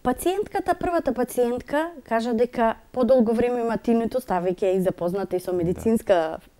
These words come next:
Speaker 1: а,
Speaker 2: Терминологија,
Speaker 1: терминологија,
Speaker 2: да. Или
Speaker 1: што
Speaker 2: зуење
Speaker 1: значи
Speaker 2: во уши.
Speaker 1: зуење во
Speaker 2: Да.
Speaker 1: ушите, дека има вртоглавица,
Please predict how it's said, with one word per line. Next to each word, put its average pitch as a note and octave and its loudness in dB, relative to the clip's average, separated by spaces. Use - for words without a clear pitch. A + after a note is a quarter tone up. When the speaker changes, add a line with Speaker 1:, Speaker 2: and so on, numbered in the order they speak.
Speaker 1:
а, F3 -2
Speaker 2:
Терминологија, F#3 2
Speaker 1:
терминологија, F#3+ 4
Speaker 2:
да. B3+ -2
Или G3+ 2
Speaker 1:
што G3+ 0
Speaker 2:
зуење G#3 8
Speaker 1:
значи G3+ 4
Speaker 2:
во G#3+ 4
уши. G#3 6
Speaker 1:
зуење D#3+ 6
во D3+ -4
Speaker 2:
Да. C#3+ -2
Speaker 1:
ушите, F#3+ -6
дека C#4 0
има A#3+ 2
вртоглавица, G3+ 0